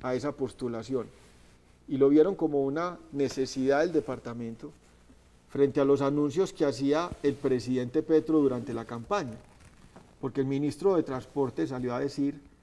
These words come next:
que no habría plata en el presupuesto del año dos mil veinticuatro para terminar las vías cuatro G, cuando Antioquia está construyendo el proyecto de infraestructura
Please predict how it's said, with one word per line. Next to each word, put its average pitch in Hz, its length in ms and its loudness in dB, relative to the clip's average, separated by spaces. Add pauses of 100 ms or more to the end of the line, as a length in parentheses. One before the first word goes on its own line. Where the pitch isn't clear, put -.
(280)
que 135 160 2
no 156 420 4 (100)
habría 143 440 2
plata 156 300 0
en 147 80 -6
el 131 100 -4
presupuesto 120 640 -8
del 131 140 0
año 123 180 -6
dos 143 80 -6
mil 139 140 -6
veinticuatro 135 720 -6 (400)
para 113 200 -8
terminar 117 460 -10
las 117 180 -8
vías 120 280 -6
cuatro 120 400 -8
G, 110 120 -10 (600)
cuando 147 340 0
Antioquia 151 460 4
está 131 240 -10
construyendo 170 600 -4
el 139 60 -2
proyecto 135 440 -2
de 160 80 2
infraestructura 139 720 -6